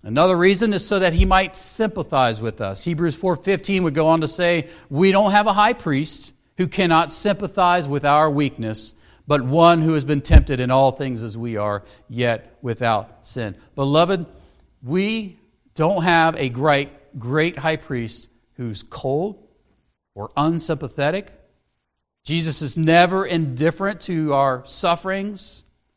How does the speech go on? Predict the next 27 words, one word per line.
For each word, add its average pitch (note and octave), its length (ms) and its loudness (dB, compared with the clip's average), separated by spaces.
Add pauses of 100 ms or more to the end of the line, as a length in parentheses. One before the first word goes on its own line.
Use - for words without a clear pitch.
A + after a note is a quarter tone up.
(120)
our B2 80 -6
temptation, F#3 880 -4 (420)
our G#2+ 100 -14
pain, D#3+ 680 -8 (440)
our A#2+ 140 -4
afflictions. E3+ 840 -4 (460)
But C#3+ 180 0
even B3+ 320 0
more G#3+ 280 2
than G#3 220 -2
that, G2 280 -6 (960)
he F#3 200 2
is D3+ 160 0
not G3 360 6
indifferent F#3 600 0
to F3 240 -6
our D3 240 2
greatest D3+ 760 -6 (240)
need, C3 520 -2
and C3 200 -6
that E3+ 240 4
is D3 280 0
for C3 160 -10
someone E3 720 -2
to C#3 100 -10
take D#3 320 -8
away A#2 400 -4